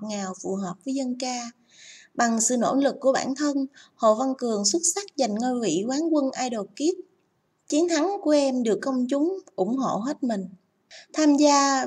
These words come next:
Việt Nam Idol Kids cũng là cơ hội để Hồ Văn Cường gặp gỡ Phi Nhung. Cụ thể, giọng ca Phải Lòng Con Gái Bến Tre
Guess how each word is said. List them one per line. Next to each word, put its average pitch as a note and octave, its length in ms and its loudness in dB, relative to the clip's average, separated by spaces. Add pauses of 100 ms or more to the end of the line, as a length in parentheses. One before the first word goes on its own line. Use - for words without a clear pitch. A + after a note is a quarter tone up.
Việt - 160 -2
Nam B3 320 0
Idol A3 340 -2
Kids F4+ 260 0
cũng A#3+ 140 -4
là B3+ 200 2
cơ A#3 60 -2
hội G3 340 -4
để G3 240 2
Hồ A3+ 300 0
Văn A3+ 120 -2
Cường G3+ 300 0
gặp F3+ 180 -2
gỡ E3+ 280 -4
Phi - 140 -6
Nhung. B3 320 -2 (720)
Cụ A3 140 -2
thể, B3 380 0 (240)
giọng A3 260 0
ca C4 260 0
Phải A3+ 140 0
Lòng B3 260 0
Con B3 140 -4
Gái C4 200 -6
Bến D4 220 2
Tre C4 260 -2